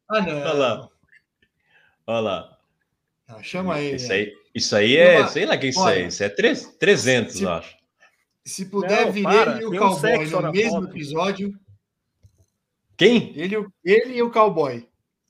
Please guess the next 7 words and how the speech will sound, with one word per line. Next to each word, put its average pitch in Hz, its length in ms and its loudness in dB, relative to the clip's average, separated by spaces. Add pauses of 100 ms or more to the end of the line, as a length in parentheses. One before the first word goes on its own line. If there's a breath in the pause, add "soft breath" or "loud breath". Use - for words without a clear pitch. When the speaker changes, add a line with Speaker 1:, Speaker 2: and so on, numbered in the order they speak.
(360)
Speaker 2:
<laughs> - 520 -14
Ele, 190 200 4
o 151 380 4
cowboy 135 320 4
Rufino? 131 500 2
<laughs> - 720 -4
Não, 117 240 -6